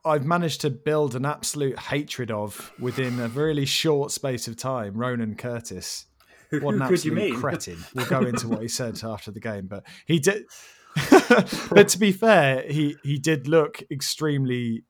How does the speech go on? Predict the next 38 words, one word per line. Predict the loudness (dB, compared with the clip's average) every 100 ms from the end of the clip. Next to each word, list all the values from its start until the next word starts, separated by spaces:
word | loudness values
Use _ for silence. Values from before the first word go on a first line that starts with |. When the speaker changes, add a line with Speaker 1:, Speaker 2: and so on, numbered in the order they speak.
| _
Speaker 1:
extremely | -10 -6 -2 -2 -2
dangerous | -2 -4 -4 -4 -6 -6
throughout | -4 -2 -2
the | -6
game, | -4 -4 -2 -4
and | -4 -6 _ _ _
he's | -2
one | 2 4
of | 4
those | 4 4 0
kind | -2 -2
of | -2 -4 -10 -20 _ _ _ _ _
winds | -2 4 4 4 0 0
the | -2
opposition | -2 -2 -4 -2 -2
up, | -2 -4 _ -10
including | -8 -2 -2 0 -2
the | -2
opposition | -4 -4 -6 -6 -6 -4
fans | -4 -4 -4 -8
throughout | -6 -6
the | -4
game, | -6 -4 -2
even | -4
when | -2
you're | -2
not | -2 -4
there. | -4 -4 -4 -6 -6
I | 0
haven't | 2 0 -6 _
felt | -2 0 0 -2
so | -2
angry | -2 -2 -6 -8 -12 -14 _ _ _
or | -4
irritated | -2 0 -2 -2 -4 -8 -8
by | -8
a | -8
player. | -8 -8 -6 -6